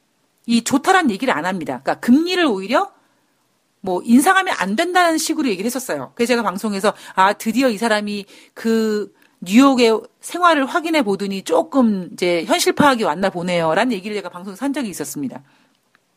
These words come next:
근데 지금 경기가 조금 더 좋아지니까 다시 이제 원상태로 돌아가는 거예요. 그게 사람은 변할 수가 없다라는 게 바로 이런 겁니다. 이 사람이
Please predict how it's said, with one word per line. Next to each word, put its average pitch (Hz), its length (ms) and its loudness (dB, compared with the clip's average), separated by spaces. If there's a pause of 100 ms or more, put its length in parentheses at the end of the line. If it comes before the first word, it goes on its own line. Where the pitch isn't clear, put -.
(200)
근데 277 160 4
지금 302 400 2 (320)
경기가 302 340 2 (140)
조금 466 420 0
더 381 120 4
좋아지니까 226 640 0 (220)
다시 277 420 0
이제 165 380 -4 (340)
원상태로 294 500 2
돌아가는 180 440 -2
거예요. 131 180 -8 (640)
그게 233 140 0
사람은 349 340 2
변할 208 240 -2
수가 170 220 -6
없다라는 165 340 -4
게 165 60 -10
바로 156 160 -8
이런 202 220 2
겁니다. 135 340 -8 (600)
이 226 60 -8
사람이 285 480 2